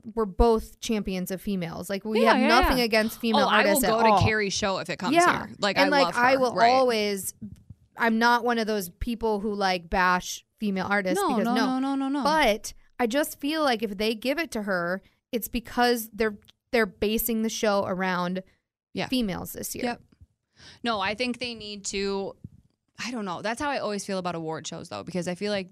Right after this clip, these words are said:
Speaker 2: for the last, I don't know. I don't wanna get too, like, into it. But I feel like that is a ploy that people do, is at any award show, they give it to the female because that looks like the right
Speaker 1: Yeah.
Speaker 2: thing to do.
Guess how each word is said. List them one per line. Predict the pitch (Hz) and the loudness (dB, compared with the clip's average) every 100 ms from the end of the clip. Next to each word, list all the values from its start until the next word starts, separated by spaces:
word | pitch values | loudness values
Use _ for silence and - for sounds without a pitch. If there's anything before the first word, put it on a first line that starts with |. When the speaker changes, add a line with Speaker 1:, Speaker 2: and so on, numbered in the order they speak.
| _ | _
Speaker 2:
for | - 180 | -14 -10
the | 175 | -6
last, | 175 190 190 - _ _ _ - _ _ _ _ _ - - _ _ - _ - | -4 -2 -4 -8 _ _ _ -20 _ _ _ _ _ -20 -20 _ _ -20 _ -20
I | - 151 | -16 -16
don't | - | -14
know. | 170 | -14
I | 165 | -12
don't | 170 | -10
wanna | 175 170 | -10 -12
get | - | -16
too, | - - | -16 -14
like, | 95 101 - _ _ _ | -10 -10 -12 _ _ _
into | - - 170 - | -12 -10 -10 -12
it. | - - _ _ _ _ _ - | -12 -16 _ _ _ _ _ -6
But | 196 - | -4 -2
I | 190 | -2
feel | 220 | -2
like | 196 | -2
that | 190 180 | -2 -4
is | 180 | -4
a | 175 | -8
ploy | - 185 170 | -10 -6 -4
that | 165 113 | -4 -6
people | 170 165 160 | -8 -6 -8
do, | 160 165 170 180 | -6 -4 -6 -6
is | - 170 | -6 -4
at | 160 | -4
any | 170 170 | -4 -2
award | 175 180 175 | -2 -2 -4
show, | 180 185 | -4 -4
they | 180 180 | -4 -4
give | 180 165 | -4 -6
it | 156 | -6
to | |
the | 160 | -8
female | 160 170 165 175 180 | -6 -6 -4 -4 -6
because | 175 170 165 | -6 -8 -4
that | 165 - | -4 -4
looks | 160 - - | -8 -10 -8
like | 151 - | -8 -6
the | 156 | -2
right | 247 | 0
Speaker 1:
Yeah. | 285 262 | 0 -2
Speaker 2:
thing | 139 165 | -4 -6
to | 170 | -8
do. | - 131 165 | -6 -6 -8